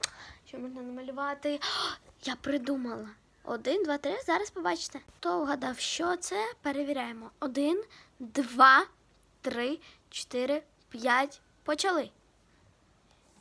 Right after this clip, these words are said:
Ні, це не то! Я хотіла зробити це більш як стріла чи щось незрозуміле. Далі давайте намалюємо квіточку.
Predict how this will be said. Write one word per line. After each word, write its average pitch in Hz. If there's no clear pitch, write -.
Ні, 415
це 339
не 403
то! 427
Я 320
хотіла 370
зробити 320
це 320
більш 294
як 277
стріла 269
чи 254
щось -
незрозуміле. 220
Далі 302
давайте 294
намалюємо 277
квіточку. -